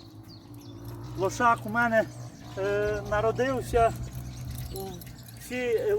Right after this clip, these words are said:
всі його відео є у мене на каналі. Від, від, е, походу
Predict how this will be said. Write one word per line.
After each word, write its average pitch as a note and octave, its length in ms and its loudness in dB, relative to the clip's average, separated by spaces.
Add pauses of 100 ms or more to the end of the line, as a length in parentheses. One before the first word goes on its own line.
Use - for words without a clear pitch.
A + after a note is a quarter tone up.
всі - 160 -10
його A3+ 300 6
відео A3+ 560 6
є A3+ 200 0
у A3+ 80 0
мене A3+ 240 -4
на A3 100 -4
каналі. A3+ 500 2 (1700)
Від, G#4+ 100 -2 (380)
від, A3+ 360 -2
е, G#3+ 420 6 (120)
походу B3 560 0